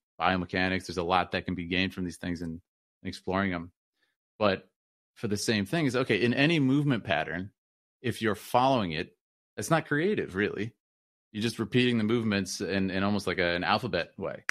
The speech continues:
Absolutely not creative. It's like, you're just doing it. But then if you, by that same token, go, "Okay, I'm gonna just absolutely not follow anything,"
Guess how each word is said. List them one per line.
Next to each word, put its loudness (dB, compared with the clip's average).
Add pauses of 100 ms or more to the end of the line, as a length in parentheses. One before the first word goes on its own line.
(560)
Absolutely 0
not -2
creative. 2
It's -6
like, -4
you're -6
just -8
doing 2
it. -8
But -8
then 4 (520)
if -2
you, 2 (240)
by 4
that 2
same 2
token, 2
go, 4
"Okay, 2
I'm 0
gonna 2
just -4 (200)
absolutely 2
not 2
follow 6
anything," 2